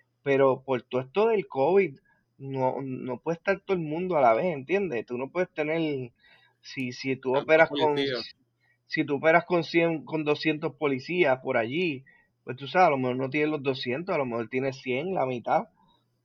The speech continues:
Speaker 1: Y entonces, pues, era una masa de gente lo que fue, y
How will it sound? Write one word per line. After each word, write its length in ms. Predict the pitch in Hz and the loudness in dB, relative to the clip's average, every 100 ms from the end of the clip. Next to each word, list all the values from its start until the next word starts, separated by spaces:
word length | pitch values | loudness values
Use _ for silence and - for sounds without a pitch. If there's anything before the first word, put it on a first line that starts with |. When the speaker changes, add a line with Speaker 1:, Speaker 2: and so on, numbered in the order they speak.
| - | -14
Speaker 1:
Y 80 | 117 | -12
entonces, 440 | 107 113 113 185 | -8 -8 -4 -4
pues, 220 | 175 139 - | -2 -2 0
era 320 | 127 120 143 | -2 4 4
una 280 | 165 190 185 | 6 2 0
masa 400 | 131 113 131 190 | -2 -4 -2 0
de 120 | 165 127 | 0 -2
gente 340 | 117 160 196 | -4 -4 -2
lo 120 | 180 139 | -2 -2
que 120 | 117 | -6
fue, 280 | - 143 190 | -4 -2 -2
y 260 | 147 131 | -4 -12